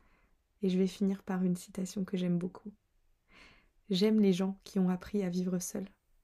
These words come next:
car ils te fréquentent par envie et non par besoin. »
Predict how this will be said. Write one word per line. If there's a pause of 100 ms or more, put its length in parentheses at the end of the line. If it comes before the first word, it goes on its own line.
(140)
car
ils
te
fréquentent (240)
par
envie (440)
et
non
par
besoin. »